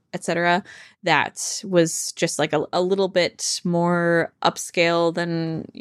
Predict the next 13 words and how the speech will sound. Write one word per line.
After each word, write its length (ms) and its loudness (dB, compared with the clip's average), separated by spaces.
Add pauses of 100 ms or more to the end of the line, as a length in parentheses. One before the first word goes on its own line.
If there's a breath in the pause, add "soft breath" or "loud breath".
(160)
your 180 2
typical 380 -2
trattoria. 640 2 (480 loud breath)
Um, 360 0 (520)
e-, 80 8 (220)
excellent, 680 0
just 380 0 (180)
exquisitely 800 2
delicious 500 -2
food. 320 0
My 260 0
roommate 460 0
had, 460 0